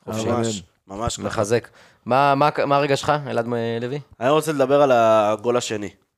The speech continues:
Speaker 1: דבר על הגול השני.
Speaker 3: שקיבלנו, רגע, אני רשמתי לי, מה, מה, רשמתי לי את זה באותו רגע שהיה הגול, הייתי חם.
Speaker 1: איזה תותח. <laughs> אז אני, אני בינתיים, עד שתמצא, אני אספר לכם על הרגע שלי.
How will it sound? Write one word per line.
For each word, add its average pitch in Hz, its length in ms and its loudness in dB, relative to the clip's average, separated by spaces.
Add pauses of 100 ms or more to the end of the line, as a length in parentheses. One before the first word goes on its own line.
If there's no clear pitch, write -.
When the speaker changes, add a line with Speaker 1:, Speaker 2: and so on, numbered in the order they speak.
(260)
Speaker 1:
דבר 85 180 -10
על 92 140 -4
הגול 95 200 -2
השני. 90 240 -4
Speaker 3:
שקיבלנו, 110 460 -8
רגע, 90 220 -10
אני 85 140 -16
רשמתי 92 460 -12
לי, 90 280 -10
מה, 85 100 -12 (300)
מה, 135 160 -2
רשמתי 143 380 -4
לי 135 100 2
את 113 80 -4
זה 117 80 -6
באותו 113 280 0
רגע 147 180 2
שהיה 120 320 2
הגול, 117 260 0
הייתי 104 220 -6
חם. 120 220 -4 (120)
Speaker 1:
איזה 95 220 -4
תותח. 87 480 -12 (220)
<laughs> - 280 -8
אז 107 100 -2
אני, 143 200 2
אני 139 220 2
בינתיים, 147 320 2
עד 143 80 2
שתמצא, 135 280 -2
אני 131 60 2
אספר 123 220 -4
לכם 131 200 0
על 113 60 4
הרגע 113 220 0
שלי. 120 440 -2